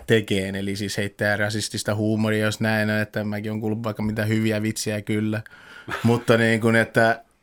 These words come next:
että kunhan kaikki on tietoisia, että mitä tästä voi seurata. Että jos mä nyt lähetän tälle mustalle tyypille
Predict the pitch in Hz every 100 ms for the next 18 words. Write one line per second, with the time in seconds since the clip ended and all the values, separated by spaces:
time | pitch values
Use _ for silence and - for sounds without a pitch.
0 | - 107 - 110 113 - _ _ _ _
1 | - 113 110 120 113 - 117 107 131 135
2 | 123 107 104 104 101 107 107 104 104 107
3 | 110 110 127 113 107 113 117 - 110 -
4 | 113 113 117 120 117 113 117 113 110 107
5 | 110 107 110 110 - 110 104 - 107 104
6 | 101 101 101